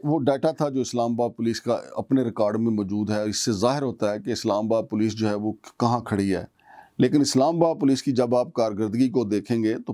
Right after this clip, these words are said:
फिर आपको साल भर में ये भी देखना होगा कि इस्लामाबाद पुलिस की ज़्यादा एहलकार जो हैं वो जुडिशल कॉम्प्लेक्स, इस्लामाबाद हाई कोर्ट,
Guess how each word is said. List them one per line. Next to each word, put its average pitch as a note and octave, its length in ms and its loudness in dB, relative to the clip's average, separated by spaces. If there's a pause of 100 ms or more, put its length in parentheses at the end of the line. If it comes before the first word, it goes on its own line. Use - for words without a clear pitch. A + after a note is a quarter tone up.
फिर C3+ 100 4 (160)
आपको B2 340 2
साल B2 260 2
भर A2+ 180 0
में A2 140 2
ये A2 160 2
भी C3+ 140 2
देखना A2 320 -2
होगा G#2 240 -2
कि A2+ 120 -6
इस्लामाबाद A2+ 560 0
पुलिस G#2+ 220 0
की A#2 180 -2
ज़्यादा A2+ 420 2
एहलकार G2+ 380 -2
जो G#2 160 -4
हैं G#2 60 0
वो G2+ 140 0
जुडिशल A2 460 0
कॉम्प्लेक्स, G#2 680 -2
इस्लामाबाद G#2+ 600 2
हाई G2+ 180 -2
कोर्ट, G#2 380 -2